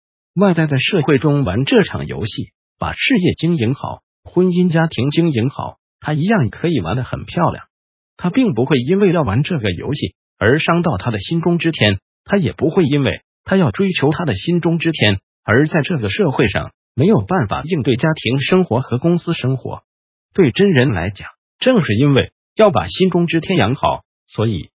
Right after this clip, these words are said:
才要把人类社会的生活活得漂漂亮亮。以长分数而言，灵魂人玩游戏和地球人认真过生活，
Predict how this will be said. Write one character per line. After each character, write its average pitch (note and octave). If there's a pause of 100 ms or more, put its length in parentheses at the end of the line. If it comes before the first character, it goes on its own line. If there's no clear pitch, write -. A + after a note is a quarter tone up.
(160)
才 -
要 E3+
把 G2
人 F2+
类 G3+
社 E3+
会 D#3
的 D#2
生 A2
活 - (260)
活 B2
得 C#3
漂 F3+
漂 -
亮 D3
亮。 G#2 (240)
以 F#2+
长 B2
分 G3+
数 G#3
而 F3+
言， G2 (240)
灵 C3
魂 C#3
人 C3+
玩 F#2+
游 A#2
戏 B2
和 A2+
地 F3+
球 C3
人 D3+
认 F3
真 F3
过 A2+
生 C3
活， -